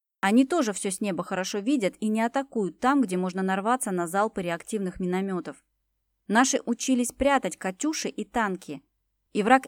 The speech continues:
иногда нарывался. Однако в большинстве случаев заградительный огонь перед пехотой врага пришлось ставить пушкарям. Враг же с повышением роли своей артиллерии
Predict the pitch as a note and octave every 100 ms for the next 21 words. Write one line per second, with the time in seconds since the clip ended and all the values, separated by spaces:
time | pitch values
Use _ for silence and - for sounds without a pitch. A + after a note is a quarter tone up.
0 | - A3 G3+ F3+ A#3 D4+ C4 G#3 F#3+ D#3+
1 | - - _ _ _ _ _ _ F3+ F#3+
2 | B3 C#4 A#3+ C4 C#4 C#4 - C4+ C4 C#4
3 | F#4 - G#3+ E3+ F#3+ G3 G#3+ C#4 D4+ A#3
4 | G#3+ G#3 C4+ C4 A3 G3+ - G3+ D4 C4+
5 | G3 F#3 F#3 B3+ D#4 G3 F3+ A#3+ C4 -
6 | G3+ G#3 - G#3 - G#3+ G3 D3 D3+ _
7 | _ _ _ _ _ _ _ - F#3+ B3+
8 | E4 A#3+ F3+ - - - G3+ A3+ - A#3+
9 | A3+ G#3+ A3+ A#3+ F3+ - F#3+ G3 G3 -
10 | F#3 - F3 G#3 C4 A#3 D#3+